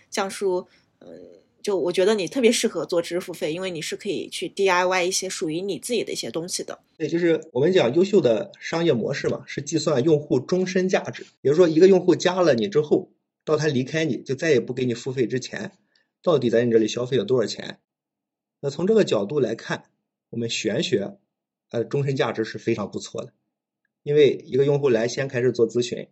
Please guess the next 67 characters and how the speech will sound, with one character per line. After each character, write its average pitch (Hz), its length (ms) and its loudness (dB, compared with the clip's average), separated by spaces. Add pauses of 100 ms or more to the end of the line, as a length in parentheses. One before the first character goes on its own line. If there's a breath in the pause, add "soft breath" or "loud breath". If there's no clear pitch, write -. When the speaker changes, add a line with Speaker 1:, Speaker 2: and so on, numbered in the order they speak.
Speaker 2:
后 - 200 -6
面 120 200 2
觉 120 140 0
着 127 100 4
你 113 100 0
技 113 200 -4
术 123 140 0
很 110 180 -6
不 110 80 -4
错， - 380 -2 (300)
信 - 220 -6
任 135 160 4
你 113 60 4
了 104 100 0
之 104 100 0
后， - 380 2 (360)
可 - 140 -8
能 117 140 0
平 127 180 -4
常 123 160 -4
起 120 180 -4
卦 117 300 -2
呀、 101 180 -10
孩 107 240 -4
子 135 200 2
起 - 200 -4
名 104 200 -4
呀、 113 240 -4 (200)
找 107 160 -2
对 123 160 4
象 120 180 -4
合 - 240 -8
婚 135 220 -6
呀、 135 160 -8 (320)
呃， 113 140 -4
生 147 180 -2
孩 127 120 0
子 139 100 4
算 131 260 -2
日 156 200 2
子 120 120 4
呀， 101 320 -2
包 123 160 0
括 123 220 4
孩 117 200 -2
子 127 140 2
上 123 220 -2
学 110 160 -4
呀、 113 360 0
选， - 300 -12
就 135 140 -4
是 - 120 -6
选 - 300 2
东 135 180 0
西 135 140 -2
啊， 107 80 -2
遇 120 140 -4
到 120 180 0
事 120 220 -6
情 113 220 -10 (340 soft breath)
啊， 110 100 -6
各 147 160 2
种 113 180 2
婚 143 260 0
丧 139 180 2
嫁 143 160 0
娶， - 300 -8